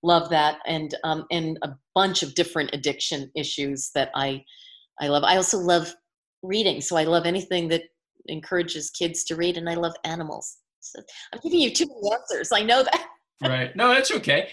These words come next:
Speaker 2: And I, and I know that you, uh, and, and Scott have been very involved for a lot of years at Blythedale, uh,
Speaker 1: Oh.
Speaker 2: Children's Hospital.
Speaker 1: Of c-, oh,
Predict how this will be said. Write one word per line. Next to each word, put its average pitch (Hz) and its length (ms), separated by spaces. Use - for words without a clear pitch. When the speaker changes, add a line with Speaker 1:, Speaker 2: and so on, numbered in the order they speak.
Speaker 2:
And 165 120
I, 175 40
and 165 180
I 156 80
know 165 160
that 151 160
you, 139 380
uh, 120 380
and, 110 300
and 110 160
Scott 113 300
have 104 80
been 107 200
very 113 220
involved 104 540
for 98 100
a 92 80
lot 107 300
of 104 120
years 98 400
at 92 220
Blythedale, 107 800
uh, 101 240
Speaker 1:
Oh. 214 200
Speaker 2:
Children's 165 260
Hospital. - 640
Speaker 1:
Of 190 140
c-, 247 140
oh, 208 420